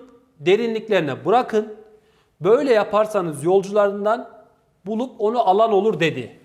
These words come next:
Yolculardan biri. Zaten öyle de olacak. Böylece onu öldürmeden Yusuf Aleyhisselam'dan kurtulacaklar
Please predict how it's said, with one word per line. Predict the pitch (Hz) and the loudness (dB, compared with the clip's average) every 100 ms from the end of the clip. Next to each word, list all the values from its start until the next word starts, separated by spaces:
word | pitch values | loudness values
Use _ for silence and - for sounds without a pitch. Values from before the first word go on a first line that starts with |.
| - | -12
Yolculardan | 170 165 139 143 160 208 185 | -6 -6 -4 -6 -6 -6 -6
biri. | 135 | -8
Zaten | 143 165 131 190 | -6 -8 -8 -8
öyle | 165 143 143 | -8 -6 -6
de | |
olacak. | 175 120 104 - _ _ _ _ _ _ _ _ _ - | -6 -8 -12 -20 _ _ _ _ _ _ _ _ _ -2
Böylece | 311 277 208 202 | 0 2 0 2
onu | 214 233 262 - - | 0 0 -4 -10 -2
öldürmeden | 196 233 269 254 214 208 185 | 2 2 0 -2 -2 -2 -4
Yusuf | 180 233 | -8 -6
Aleyhisselam'dan | 240 202 196 190 190 180 165 151 | -2 0 0 -4 -6 -6 -6 -8
kurtulacaklar | - 139 185 202 208 208 226 247 | -12 -12 -2 0 0 -2 -2 -2